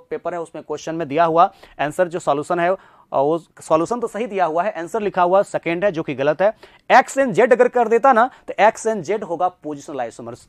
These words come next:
थोड़ा सा ध्यान रखिएगा इसको। तो यहाँ गिवन क्वेश्चन के मुताबिक आंसर जो हो जाएगा X and Y are not isomers, बस ऐसा हो जाता है। उसके बाद देखो सेवेंटी सेवन के बाद, सेवेंटी सेवन के बाद हम लोगों को दिया हुआ है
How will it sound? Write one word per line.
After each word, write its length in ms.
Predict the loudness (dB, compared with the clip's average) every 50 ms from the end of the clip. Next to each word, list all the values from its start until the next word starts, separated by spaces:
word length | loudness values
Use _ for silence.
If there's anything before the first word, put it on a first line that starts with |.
| -6
थोड़ा 100 | -6 -6
सा 120 | -4 -6 -6
ध्यान 260 | -6 -6 -8 -8 -8
रखिएगा 280 | -10 -10 -10 -10 -10 -10
इसको। 340 | -12 -14 -16 -16 -16 -16 _ _ _ _ _ -16
तो 60 | -12
यहाँ 320 | -8 -6 -4 -2 -2 -2 -2 -4 -10
गिवन 340 | -12 -8 -8 -6 -6 -6 -8
क्वेश्चन 520 | -8 -12 -12 _ -8 -8 -6 -6 -8 -8 -6
के 80 | -8
मुताबिक 460 | -6 -4 -2 0 0 0 -2 -6 -6 -10
आंसर 260 | -8 -2 -2 -2 -2
जो 100 | -2 -4
हो 80 | -8 -4
जाएगा 360 | -4 -2 0 2 0 0 0 -2 _ _ _ 0
X 260 | 0 0 -2 -4 -10
and 100 | -10 -6 -2
Y 160 | 0 0 0 0 -2
are 120 | -4 -4 -4
not 260 | -6 -8 -8 -8 -8 -10
isomers, 460 | -12 -12 -14 -18 -20 -20 -20 -20 -20 _ _ _ _
बस 400 | -8 -8 -8 -10 -14 -20 _ _ -20 -20 _ _ _ _ _ _ _ _ _ _ _ _ _ -8 -8
ऐसा 200 | -4 0 0 0
हो 140 | 0 2
जाता 280 | 2 0 2 2 2 0
है। 80 | 0 -2
उसके 240 | -8 -10 -6 0
बाद 160 | 2 2 2 2
देखो 320 | 2 0 0 0 0 0 _ _ _ _ _ _ _ _ -10
सेवेंटी 420 | -4 -2 -2 -2 -2 -2 -4 -4
सेवन 340 | -4 -4 -4 -4 -4 -4 -4
के 160 | -2 0 0
बाद, 320 | 4 4 4 2 2 -4 -10 _ _ _ _ _ _ _ _ _ _ _ _ _ _ _ _ _ _ _ _ _ _ _ _ _ _ _ _ _ _ _ _ -8 -6
सेवेंटी 300 | -4 -4 -4 -4 -6 -6
सेवन 280 | -4 -2 -2 -2 -2
के 180 | 0 2 2 2
बाद 320 | 2 4 4 4 4 4 2
हम 100 | -2 -4
लोगों 200 | -2 -2 -4 -4
को 160 | -4 -6 -8
दिया 200 | -6 -6 -6 -6
हुआ 220 | -4 -4 -6 -6
है 140 | -6 -6